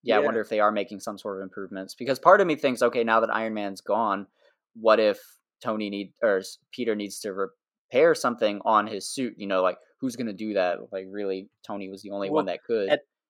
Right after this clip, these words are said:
Speaker 2: at the beginning, remember, he's like, one of the cops were like, "You know, the new, new Iron Man," or something like that, and he goes, "No, I'm not," or something like that. I don't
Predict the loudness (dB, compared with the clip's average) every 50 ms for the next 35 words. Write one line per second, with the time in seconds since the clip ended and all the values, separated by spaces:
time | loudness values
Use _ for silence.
0 | _ _ _ _ _ _ _ _ _ _ -4 -4 -4 -4 -6 -8 -8 -4 -2 -2
1 | -2 0 -2 -2 -4 -4 -2 -2 -2 -2 -4 -4 -6 -4 -2 -2 -2 -2 -4 -4
2 | -2 -2 -2 0 0 0 0 0 0 -2 -4 -4 -2 -4 -4 -4 -2 -4 -4 -6
3 | -8 -8 -6 -4 -2 0 0 0 0 0 0 -2 -2 -2 -2 -4 -6 -6 -4 -4
4 | -6 -6 -6 -2 0 2 2 2 0 -4 -8 -6 -6 -6 -4 -2 0 2 2 4
5 | 2 2 0 -2 -2 -2 -2 -2 -2 -4 -6 -6 -6 -4 -4 -4 -4 -2 -2 0
6 | 0 0 0 0 -2 -4 -4